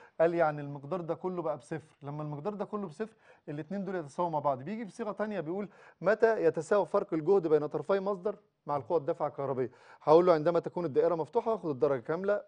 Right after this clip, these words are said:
واقول له: "تبعًا"، عايز كله يتعامل مع القانون ده بشكل كويس، "تبعًا للعلاقة ال V بتساوي في بي ناقص اي ار". هو بيسأل سؤال: "امتى الاتنين دول بيتساووا؟" اقول له: "عندما تكون الدائرة مفتوحة".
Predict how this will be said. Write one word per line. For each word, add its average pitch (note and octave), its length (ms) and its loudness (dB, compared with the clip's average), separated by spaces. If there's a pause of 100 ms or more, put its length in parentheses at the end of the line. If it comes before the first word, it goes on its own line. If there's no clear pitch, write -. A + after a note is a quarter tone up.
(120)
واقول F3 340 2
له: F#3 120 -2 (340)
"تبعًا"، G#3 480 2 (1900)
عايز D#3 220 -12
كله E3+ 180 -4
يتعامل D#3+ 280 -6
مع C#3 120 -8
القانون D3+ 240 -12
ده D#3+ 60 -6
بشكل D3 300 -14
كويس، G3+ 300 -4 (320)
"تبعًا G3+ 300 4
للعلاقة D3+ 540 2
ال C3+ 200 -6
V D#3+ 40 -6 (100)
بتساوي D3+ 480 4
في D#3+ 120 -2
بي G#3 140 -2
ناقص F#3 300 -2
اي E3 120 6
ار". C3 200 4 (360)
هو D3+ 120 6
بيسأل E3+ 300 0
سؤال: C#3 240 2 (340)
"امتى F3 220 0
الاتنين E3 320 -2
دول F#3 100 4
بيتساووا؟" E3+ 520 2
اقول E3+ 140 4
له: F3 80 4
"عندما D#3+ 280 0
تكون E3 280 -6
الدائرة D3+ 300 2
مفتوحة". C3+ 440 -8